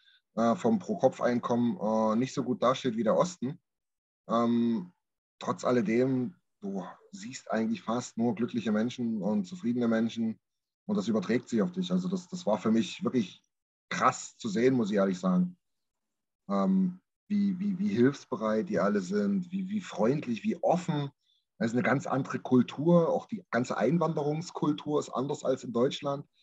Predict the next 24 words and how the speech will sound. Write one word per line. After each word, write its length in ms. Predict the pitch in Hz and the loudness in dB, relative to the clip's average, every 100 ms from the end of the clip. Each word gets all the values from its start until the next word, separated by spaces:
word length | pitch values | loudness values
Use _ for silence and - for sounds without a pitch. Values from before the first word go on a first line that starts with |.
| _ _ _ | _ _ _
Das 140 | 104 - | -10 -2
können 160 | 117 | -2
vielleicht 360 | - 110 104 - | 2 0 0 2
Nils 240 | 120 131 | 2 2
und 80 | 113 | 2
Niki 240 | 120 117 113 | 2 2 0
nicht 160 | - | 0
bestätigen, 640 | 143 - 139 139 135 147 - _ _ _ - | -6 -2 -2 -2 -4 -6 -10 _ _ _ -2
aber 220 | 107 104 | 2 2
wenn 140 | 113 | 2
du 100 | 110 | 2
haus-, 260 | 113 113 113 | 0 0 -2
halt 240 | 120 117 | -4 -2
aus 140 | 107 101 | -2 0
irgendeinem 320 | 120 113 107 | 0 2 4
Nest 240 | 127 - - | 2 0 -2
kommst, 340 | 131 127 - | -2 -2 -4
wie 180 | 101 135 | -2 0
ich 160 | 143 | 0
oder 220 | 117 110 101 | 0 0 2
wie, 140 | 98 | 2
wie 120 | 98 | 0
Thorsten 340 | 90 127 - 135 | 0 -4 -4 -4
vielleicht, 440 | 123 120 127 | 0 2 2